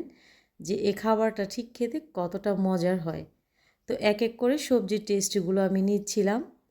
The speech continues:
সবগুলো উপকরণই অনেকটা মজার হয়েছে।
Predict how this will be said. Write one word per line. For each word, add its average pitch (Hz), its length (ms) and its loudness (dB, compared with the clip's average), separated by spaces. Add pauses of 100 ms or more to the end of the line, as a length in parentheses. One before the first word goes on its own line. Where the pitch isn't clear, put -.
(920)
সবগুলো 208 580 2 (280)
উপকরণই 220 680 2 (160)
অনেকটা 202 380 0 (100)
মজার 196 380 2
হয়েছে। 185 500 2